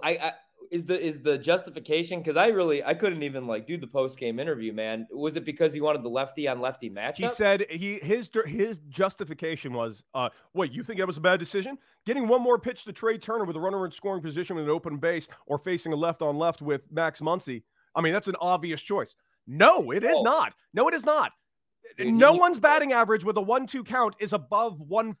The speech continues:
Speaker 2: forty, not to mention adding two outs to that. So the, probably the league average with a one two count with two outs is probably under a hundred.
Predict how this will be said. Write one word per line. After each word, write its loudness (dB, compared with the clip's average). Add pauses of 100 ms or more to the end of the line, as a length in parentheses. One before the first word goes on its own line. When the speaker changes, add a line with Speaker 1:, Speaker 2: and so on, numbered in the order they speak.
Speaker 2:
forty, -4 (200)
not 0
to -2
mention -2
adding -2
two -10
outs 0
to -10
that. -4
So -6
the, -4
probably -6
the -12
league -6
average 0
with -6
a -6
one 0
two -10
count -2
with -4
two -4
outs 0 (220)
is -6
probably -2
under 2
a 6
hundred. -4